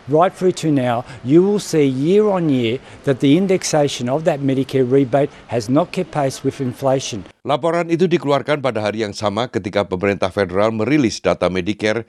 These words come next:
Speaker 2: yang mengungkapkan tingkat penagihan bulk billing sebesar delapan puluh enam persen, yaitu peningkatan nol koma empat persen dari tahun sebelumnya.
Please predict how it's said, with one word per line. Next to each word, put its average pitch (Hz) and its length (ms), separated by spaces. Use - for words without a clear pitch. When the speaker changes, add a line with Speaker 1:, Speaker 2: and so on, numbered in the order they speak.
Speaker 2:
yang 113 160
mengungkapkan 123 640
tingkat 135 320
penagihan 113 480
bulk 98 240
billing 104 480
sebesar 104 560
delapan 92 320
puluh 87 240
enam 87 160
persen, 135 480
yaitu 110 240
peningkatan 110 640
nol 110 240
koma 98 240
empat 87 240
persen 123 320
dari 110 240
tahun 95 320
sebelumnya. 92 720